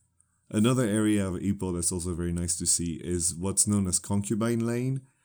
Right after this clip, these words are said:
and in general the old town that's around it. It's known for having a lot of beautiful cafes, beautiful little restaurants and shops. We had a great time just wandering around.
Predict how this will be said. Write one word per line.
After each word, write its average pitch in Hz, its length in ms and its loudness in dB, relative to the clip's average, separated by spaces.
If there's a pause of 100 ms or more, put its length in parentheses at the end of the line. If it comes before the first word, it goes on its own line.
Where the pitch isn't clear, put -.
(160)
and 104 140 4
in 104 120 6
general 104 360 4
the 98 180 0
old 90 300 0
town 95 240 -2
that's 90 200 0
around 85 360 -2
it. 110 160 -2 (480)
It's - 200 6
known 107 220 6
for 104 160 0
having 92 240 0
a 90 40 0
lot 87 120 0
of 80 100 -4
beautiful 107 380 0
cafes, 98 800 -2 (500)
beautiful 104 400 2
little 92 480 0
restaurants 90 560 -2
and 87 160 -2
shops. 87 400 -6
We 95 100 -2
had 107 140 0
a 101 60 0
great 90 260 -2
time 87 220 -2
just 101 240 -4
wandering 82 400 -2
around. 80 460 -6